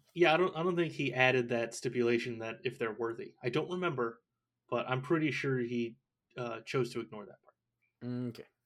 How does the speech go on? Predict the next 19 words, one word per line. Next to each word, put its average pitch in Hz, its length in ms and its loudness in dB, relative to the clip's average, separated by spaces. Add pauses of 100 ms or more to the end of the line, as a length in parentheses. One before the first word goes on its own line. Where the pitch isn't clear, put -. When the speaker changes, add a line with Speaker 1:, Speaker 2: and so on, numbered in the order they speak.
(1200)
Speaker 2:
That's 110 320 -10
fair. - 220 -16 (840)
<laughs> 135 80 -2 (1200)
All 127 220 0
right. 120 420 4 (160)
Let's, 208 380 4
uh, 226 720 12
I 240 120 8
think 392 140 6
it's 440 100 6
time 302 140 6
to 269 80 0
rate 233 140 4
the 202 100 2
episode. 170 380 2 (1000)
Speaker 1:
Mm-hmm. 139 140 0
Speaker 2:
Um, 196 320 10 (100)
A-, 180 140 6 (220)
Al, 226 420 12